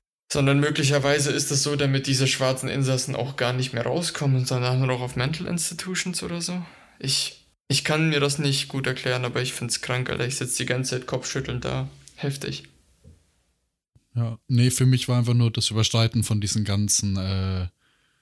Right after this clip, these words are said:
Speaker 2: roten Flaggen, die da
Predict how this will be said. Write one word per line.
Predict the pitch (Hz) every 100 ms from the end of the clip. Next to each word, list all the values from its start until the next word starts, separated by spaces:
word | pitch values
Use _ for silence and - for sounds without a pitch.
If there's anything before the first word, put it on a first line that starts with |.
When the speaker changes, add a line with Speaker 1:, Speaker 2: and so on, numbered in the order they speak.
| _ _ _ - 98
Speaker 2:
roten | 113 117 98
Flaggen, | - 104 95 92 90 90 - _ 104
die | 92
da | 92 90 90 92